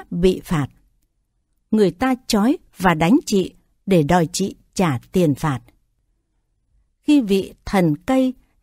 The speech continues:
thấy sự việc xảy ra cho vợ người đánh cá ở làng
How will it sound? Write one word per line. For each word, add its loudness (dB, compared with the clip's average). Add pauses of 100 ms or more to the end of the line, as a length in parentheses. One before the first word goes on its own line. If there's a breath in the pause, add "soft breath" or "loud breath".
(120)
thấy 2
sự 0
việc 0
xảy 0
ra 0 (120)
cho 2
vợ 0
người 0
đánh 2
cá -2 (180)
ở 0
làng -4